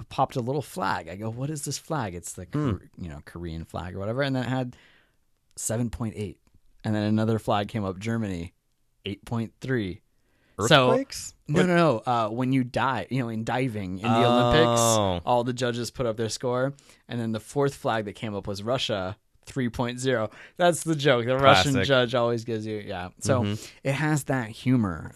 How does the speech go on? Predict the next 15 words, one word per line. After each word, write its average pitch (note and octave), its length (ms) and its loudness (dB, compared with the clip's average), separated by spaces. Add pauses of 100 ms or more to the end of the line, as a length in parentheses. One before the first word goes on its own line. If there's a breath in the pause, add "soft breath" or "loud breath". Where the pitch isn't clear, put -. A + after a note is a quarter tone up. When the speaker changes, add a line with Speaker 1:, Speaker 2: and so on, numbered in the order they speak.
Speaker 1:
that G2 240 -2
Speaker 2:
Hmm. - 60 -10
Speaker 1:
has G#2 440 -4
Speaker 2:
Okay. - 160 0
Speaker 1:
that - 80 4
those A2+ 180 0
early A2+ 300 0
games G2+ 240 -2
had, F2+ 400 -4 (400 loud breath)
and, F#2+ 400 -2
uh, F2 580 -2
for - 220 -2
all B2 160 4
those D#3+ 240 2
reasons G#2 640 -2